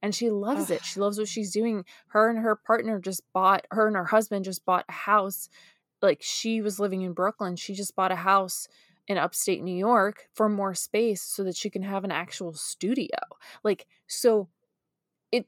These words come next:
Speaker 1: it's possible. I agree with you.
Speaker 2: Yeah.
Speaker 1: Like,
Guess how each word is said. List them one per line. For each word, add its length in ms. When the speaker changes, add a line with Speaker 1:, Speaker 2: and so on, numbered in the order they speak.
Speaker 1:
it's 220
possible. 640
I 80
agree 320
with 220
you. 140
Speaker 2:
Yeah. 40
Speaker 1:
Like, 340